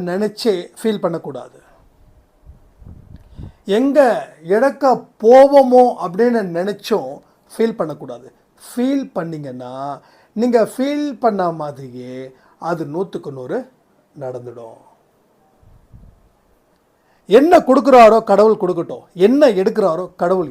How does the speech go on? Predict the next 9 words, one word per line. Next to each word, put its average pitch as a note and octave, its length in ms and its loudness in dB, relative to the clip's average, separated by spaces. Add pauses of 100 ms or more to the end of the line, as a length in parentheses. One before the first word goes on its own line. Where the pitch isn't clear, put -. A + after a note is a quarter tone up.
எடுக்கட்டும். B2 460 -18 (1040)
எனக்கும் C#4+ 580 4 (160)
இதுக்கும் A3+ 380 0 (100)
எந்த C4 260 0 (280)
சம்பந்தமும் B3 720 2
இல்லைன்னு A3 240 0 (100)
சொல்லி G#3 260 -4 (520)
கையை B3+ 440 2 (220)
கட்டி G#3 420 0